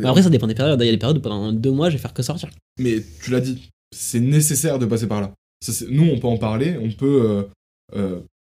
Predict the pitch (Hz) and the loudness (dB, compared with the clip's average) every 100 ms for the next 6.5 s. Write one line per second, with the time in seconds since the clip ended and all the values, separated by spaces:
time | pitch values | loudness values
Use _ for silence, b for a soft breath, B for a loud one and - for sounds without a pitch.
0 | _ _ 104 139 127 - 156 160 165 135 | _ _ -6 -6 -4 0 2 2 2 2
1 | 127 135 135 113 110 123 135 113 117 139 | 0 0 -2 -2 -4 -4 -2 -2 -2 -2
2 | 123 117 117 120 117 117 117 110 110 101 | -4 -4 -4 -4 -2 -2 -2 -2 -4 -2
3 | 101 104 170 185 104 98 - 95 98 98 | -2 -2 -4 -2 -4 -4 -10 -10 -8 -6
4 | 95 92 95 - 101 98 104 101 90 90 | -6 -8 -8 -6 -4 -2 -2 -4 -8 -12
5 | 95 92 95 123 120 101 104 92 90 92 | -12 -10 -8 -6 -4 -4 -6 -6 -8 -6
6 | 95 92 104 120 117 | -6 -6 -8 -6 -8